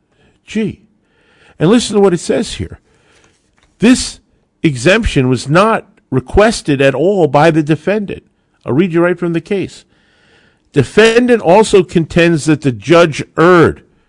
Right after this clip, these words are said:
right? That the judge made a mistake in instructing the jury regarding the legal requirements for transporting a firearm pursuant to N J S A two C thirty-nine six.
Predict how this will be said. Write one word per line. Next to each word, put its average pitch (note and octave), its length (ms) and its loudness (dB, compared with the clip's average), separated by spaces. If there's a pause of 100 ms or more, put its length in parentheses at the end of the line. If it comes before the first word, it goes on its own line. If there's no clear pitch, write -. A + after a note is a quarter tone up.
(420)
right? D3 240 -8
That A2 160 -10
the A2+ 100 -8
judge E3 440 0
made D#3 240 2
a D3 40 0
mistake C#3 720 -2 (800)
in D#3 140 4
instructing F#3 800 0
the D3 80 0
jury D3+ 500 2
regarding D#3 560 2
the D3 100 2
legal F3 440 0
requirements D3+ 920 0 (760)
for D3+ 160 -2
transporting F3 800 0
a C#3 60 0
firearm E3 580 2
pursuant E3 520 0
to C#3+ 80 -2
N D3+ 200 0
J C#3+ 520 2 (680)
S - 300 2
A D3+ 360 2 (140)
two D#3 220 -4
C D3+ 180 -4
thirty-nine D3 560 0
six. - 580 -4